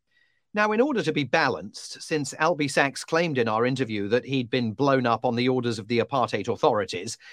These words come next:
we sought comment from South Africa House in London,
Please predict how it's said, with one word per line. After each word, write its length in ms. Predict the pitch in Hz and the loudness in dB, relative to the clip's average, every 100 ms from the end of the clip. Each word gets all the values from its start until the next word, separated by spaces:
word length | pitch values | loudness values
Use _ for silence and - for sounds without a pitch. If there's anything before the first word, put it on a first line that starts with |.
| - | -14
we 260 | 127 180 247 | -4 0 0
sought 400 | - 185 165 - | 2 2 2 0
comment 400 | - 113 113 113 | 0 0 0 -4
from 220 | - 127 | -2 -2
South 260 | 117 127 117 | 0 0 0
Africa 340 | 104 120 113 | -2 -2 -4
House 320 | 104 101 98 | -4 -4 -2
in 120 | 147 143 | 0 4
London, 480 | 170 151 107 - | 4 4 -2 -4